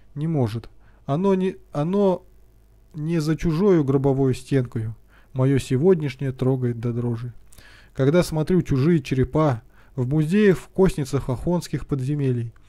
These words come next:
какой прибой их утлый чёлн трепал под килем, как вдруг оказалось мелко.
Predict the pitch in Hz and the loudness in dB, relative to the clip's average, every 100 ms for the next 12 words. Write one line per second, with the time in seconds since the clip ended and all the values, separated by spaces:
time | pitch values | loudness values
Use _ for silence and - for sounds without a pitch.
0 | - - - - 214 196 180 165 156 160 | -20 -16 -6 0 4 4 4 2 4 2
1 | 135 - - - - - 131 - - _ | 0 -4 -18 -20 -16 -4 -4 -4 -16 _
2 | _ _ _ - 202 190 156 160 - 175 | _ _ _ -6 -4 -2 0 -2 0 2
3 | 180 139 147 147 143 127 117 - - 135 | 2 0 -2 0 2 0 -2 -12 -4 -2
4 | 131 - 214 180 147 139 127 123 123 127 | -2 -2 0 0 0 -2 -2 -2 -2 -2
5 | 123 120 139 131 - 127 123 120 131 | -2 -2 -2 -4 -6 -6 -6 -8 -12